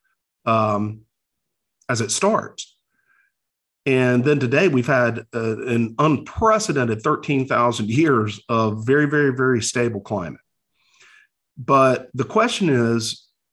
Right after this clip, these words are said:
in the dramatic swings that climate experienced for several hundred thousand years before that, that we have records for,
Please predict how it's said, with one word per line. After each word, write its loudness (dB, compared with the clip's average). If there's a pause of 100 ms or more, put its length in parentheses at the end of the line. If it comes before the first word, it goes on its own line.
(500)
in 2
the 2
dramatic 2
swings 0
that -2
climate 0 (1120)
experienced -2
for 0 (160)
several 0
hundred 0
thousand 0
years 2
before 0
that, -2
that -8
we 0
have -2
records -2
for, -4